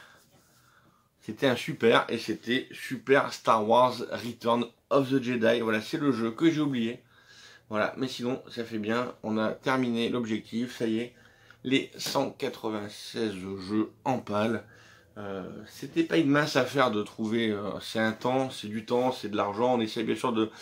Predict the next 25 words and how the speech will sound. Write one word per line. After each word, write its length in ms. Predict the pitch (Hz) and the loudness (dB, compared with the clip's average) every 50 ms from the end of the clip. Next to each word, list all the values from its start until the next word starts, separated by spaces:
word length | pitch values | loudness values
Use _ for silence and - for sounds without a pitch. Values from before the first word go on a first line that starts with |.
| - - - - - | -16 -18 -18 -16 -8
de 80 | 104 104 | -2 -2
réduire 380 | 104 107 131 131 127 135 143 131 | 2 4 4 4 6 6 6 6
les 180 | 131 135 131 | 6 6 4
coûts 240 | 131 - 147 151 151 | 2 0 -2 -2 -2
pour 220 | 139 - 117 117 | -2 -2 0 2
avoir 220 | 110 110 107 113 117 | 2 2 4 4 4
la 100 | 113 107 | 4 2
collection 380 | - 117 117 113 110 - 131 | 2 0 -2 -2 -2 -2 -2
en 60 | 127 117 | 0 0
achetant 340 | 113 110 - - 117 117 | 0 0 0 0 2 2
des 120 | 113 110 113 | 4 4 4
lots. 340 | 107 113 127 143 156 156 156 - - - - - - - _ _ - | 4 6 4 4 4 2 -2 -6 -18 -20 -20 -20 -20 -20 _ _ -8
Mais 240 | - 104 107 113 113 - | -2 0 0 0 2 2
honnêtement, 680 | 147 143 143 139 131 - 117 110 110 117 120 - - 139 | 2 4 4 2 2 0 -2 0 2 2 2 0 2 2
honnêtement, 640 | 135 123 113 107 - - - 110 104 101 107 - - _ _ _ - - - - - - _ _ _ _ _ - - - _ _ _ _ _ _ _ _ - | 2 2 2 -2 -4 -6 -6 -4 -4 -4 -4 -8 -12 _ _ _ -20 -20 -20 -20 -20 -20 _ _ _ _ _ -20 -20 -20 _ _ _ _ _ _ _ _ -2
Madden 440 | 104 117 123 117 113 131 127 123 113 | 0 0 2 4 4 4 4 4 2
quatre-vingt-seize, 1040 | - 113 - - - 113 110 110 107 107 - 98 101 101 104 104 101 110 - - - _ | -2 -4 -4 -4 -2 0 0 0 0 -2 -2 -4 -2 -2 -2 -2 -4 -6 -14 -18 -12 _
en 100 | - 113 | -6 -6
ce 100 | 117 - | -6 -6
qui 100 | - 127 | -8 -8
me 80 | 123 113 | -8 -6
concerne, 540 | - 113 107 107 - - 110 107 113 110 104 | -4 -4 -4 -4 -4 -2 0 0 0 0 -2
a 80 | 95 | -2
été 280 | 98 98 95 - - 117 | -2 -4 -4 -6 -6 -6
le 160 | 101 98 - | -6 -6 -8